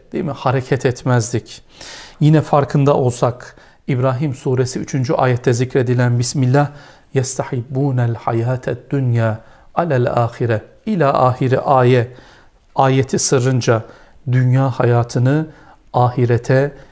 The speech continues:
bile bile, seve seve tercih etmezdik. Bakın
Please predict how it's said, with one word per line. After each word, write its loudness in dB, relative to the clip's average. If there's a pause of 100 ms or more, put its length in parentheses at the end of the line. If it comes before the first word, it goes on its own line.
(200)
bile 2
bile, 0
seve 0
seve 2 (220)
tercih -2
etmezdik. 0 (720)
Bakın 2